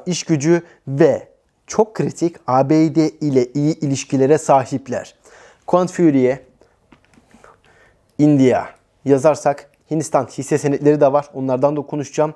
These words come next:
Ama kafam rahat etsin, zaten portföyün bir kısmı çeşitlendirme ve koruma amaçlı. E, burada da potansiyel görüyoruz. Ben şirket seçme derdine girmeyeyim. Benim için profesyoneller yapsın, bununla mı uğraşacağız diyorsanız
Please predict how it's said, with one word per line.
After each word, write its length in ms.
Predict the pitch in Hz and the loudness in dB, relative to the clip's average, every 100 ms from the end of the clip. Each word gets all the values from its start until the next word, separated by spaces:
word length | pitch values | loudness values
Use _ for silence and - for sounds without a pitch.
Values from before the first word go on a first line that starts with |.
| - | -4
Ama 180 | 175 180 | -4 -2
kafam 300 | 175 175 170 | -2 0 2
rahat 240 | 170 170 | 0 -2
etsin, 220 | 143 156 | -8 -6
zaten 440 | 147 160 160 160 165 _ _ | 0 -2 -2 -8 -8 _ _
portföyün 500 | 165 - 165 160 160 - _ 151 | -4 -2 0 0 -2 -12 _ -4
bir 140 | 185 | -4
kısmı 420 | - 180 170 165 | -2 -4 -2 -2
çeşitlendirme 880 | - 147 - 160 156 151 156 143 143 139 | -2 -4 -4 0 2 2 4 2 0 -4
ve 120 | 160 | -2
koruma 340 | 147 139 160 170 | 0 0 0 0
amaçlı. 560 | 170 160 - 165 165 - - - - | -4 -6 -2 -2 -2 -12 -20 -18 -4
E, 120 | 190 | 0
burada 240 | 233 226 220 | 2 4 2
da 80 | |
potansiyel 520 | - 202 214 - 208 185 | 0 -2 -2 0 0 2
görüyoruz. 560 | 180 160 147 185 185 _ - | 2 2 2 0 -4 _ -4
Ben 120 | 170 | -4
şirket 640 | - - 165 196 180 - - | -2 -4 0 0 0 -4 -12
seçme 460 | - 160 - 165 | -2 -2 2 2
derdine 380 | 147 156 143 135 | 4 2 0 -4
girmeyeyim. 580 | 113 139 175 151 139 151 _ _ | -4 0 0 0 -2 -6 _ _
Benim 180 | 160 165 | -2 -2
için 180 | 156 165 | -4 -2
profesyoneller 680 | 156 147 143 151 147 156 156 | -2 -2 -2 0 2 4 2
yapsın, 300 | 147 160 151 | -2 -4 -2
bununla 180 | 160 | 0
mı 100 | 156 | 0
uğraşacağız 460 | 143 147 143 127 117 | 0 0 -2 -6 -2
diyorsanız 440 | 160 165 165 170 | -2 0 -4 -4